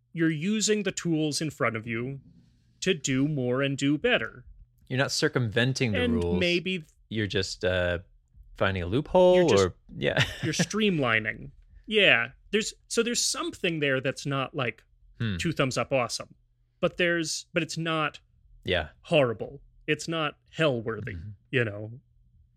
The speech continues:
Speaker 1: You haven't committed a sin.
Speaker 2: I don't, I, I'm, I'm, I think I've gotta think more about this one. I don't think A I is cheating.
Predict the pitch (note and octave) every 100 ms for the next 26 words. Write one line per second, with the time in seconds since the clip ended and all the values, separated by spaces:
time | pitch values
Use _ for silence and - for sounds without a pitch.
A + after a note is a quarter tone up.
0 | _ _ _ _ _ D#3+ D#3+ D#3 D3+ -
1 | C#3 B2+ B2 A#2 - A#2 A2 - _ _
2 | _ _ _ _ - A3+ C4 A#3 - E3
3 | A3 - F#3+ F#3 - E3+ E3+ D#3 _ E3
4 | G3 G#3+ D#3+ D#3 C3 D#3+ C3+ A2+ G2+ F#2
5 | F#2 G2+ - F2+ F2 E2+ - - _ -
6 | - - C3+ A#2+ D3+ E3 E3+ - C3 B2
7 | A#2 A#2 - - G2+ G2 F#2+